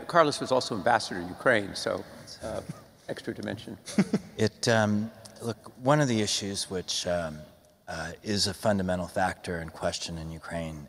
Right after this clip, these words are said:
Speaker 2: and it has been in many of the former Soviet countries, is that energy has been a fundamental source of corruption. And in order to deal with the viability of these economies, their politics, the independence of their systems,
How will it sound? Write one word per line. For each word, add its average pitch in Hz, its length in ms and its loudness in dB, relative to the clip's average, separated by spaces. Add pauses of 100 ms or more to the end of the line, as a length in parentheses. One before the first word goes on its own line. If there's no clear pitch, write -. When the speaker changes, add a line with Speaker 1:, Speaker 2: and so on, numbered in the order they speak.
(140)
Speaker 2:
and 80 300 -10 (120)
it 82 120 -10
has 92 260 0
been 90 200 0
in 82 280 -2 (100)
many 92 280 2
of 82 120 -4
the - 60 -8
former 85 200 -2
Soviet 82 360 -2
countries, 80 520 -6
is 82 160 -4
that 82 260 -4
energy 90 400 -4
has 85 260 -4
been 82 300 -6
a 85 40 -10
fundamental 85 500 -2
source - 360 -4
of 78 140 -14
corruption. 78 420 -10 (1000)
And 95 300 2
in 104 200 -2
order 123 320 8
to 107 160 0
deal 92 600 0 (120)
with 82 440 -6
the 90 80 -10
viability 92 800 0
of 80 80 -6
these 80 240 -4
economies, 90 640 -4
their 80 140 -8
politics, 98 680 0
the 85 140 -6
independence 85 580 -6
of 78 80 -12
their 80 140 -8
systems, - 580 -6